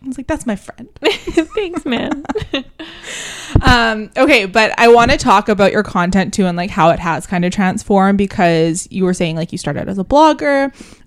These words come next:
Speaker 1: and then obviously found that wasn't for you, and now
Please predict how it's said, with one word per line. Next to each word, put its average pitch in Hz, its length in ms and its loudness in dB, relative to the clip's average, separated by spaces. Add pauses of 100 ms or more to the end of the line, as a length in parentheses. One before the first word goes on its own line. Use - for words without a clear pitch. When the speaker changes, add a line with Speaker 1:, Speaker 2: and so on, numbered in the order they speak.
Speaker 1:
and 208 100 -4
then 180 160 -4
obviously 180 380 -4
found 165 300 -8
that 156 180 -4
wasn't 175 340 -6
for 185 140 -4
you, 170 340 -2
and 180 300 -6
now 165 720 2